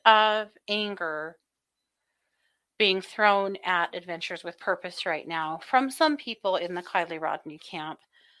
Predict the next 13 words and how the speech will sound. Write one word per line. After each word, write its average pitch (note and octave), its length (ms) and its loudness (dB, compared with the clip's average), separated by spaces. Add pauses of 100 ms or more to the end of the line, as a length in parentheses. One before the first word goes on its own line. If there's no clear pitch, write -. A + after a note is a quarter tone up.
(800)
that C#4+ 140 -2
I D#4+ 80 -2
think G4 260 -6
we F#4+ 80 -6
should D#4+ 220 -6
be G#3+ 300 -8
very F3+ 400 -2
careful - 500 -8
about. - 400 -6 (4000)
Some E4 320 2
of G4 140 0
her D4 180 0
family G3 800 0